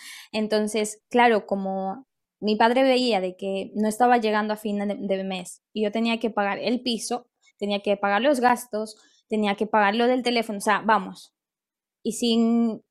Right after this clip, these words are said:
euros en la cuenta. No tenía trabajo. O sea, es, ahí yo siento que fue un fracaso, literalmente. Pero ¿por qué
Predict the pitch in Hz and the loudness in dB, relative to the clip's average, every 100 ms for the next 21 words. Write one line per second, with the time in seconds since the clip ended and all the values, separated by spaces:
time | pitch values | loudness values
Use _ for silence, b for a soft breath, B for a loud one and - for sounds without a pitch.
0 | - 208 196 214 202 190 190 98 202 _ | 0 2 2 -2 -4 -6 -8 -8 -14 _
1 | _ _ _ _ _ _ _ _ _ _ | _ _ _ _ _ _ _ _ _ _
2 | _ _ _ _ _ _ _ - 233 233 | _ _ _ _ _ _ _ 4 6 8
3 | 220 226 220 208 202 185 190 - - _ | 6 4 2 0 -2 -4 -4 -8 -20 _
4 | _ _ _ _ - 214 190 208 - _ | _ _ _ _ 0 2 2 -2 -6 _
5 | - 208 220 294 320 302 277 311 339 269 | -6 0 2 4 2 2 4 4 2 0
6 | 214 214 233 208 196 196 196 202 196 196 | -2 -4 -4 -2 -2 -2 -2 -2 -4 -2
7 | 196 196 196 196 202 226 B B B B | 0 0 -2 -4 -4 -6 B B B B
8 | - 247 233 220 214 208 - 226 220 - | 4 6 8 8 6 4 2 2 2 2
9 | 254 285 | 4 4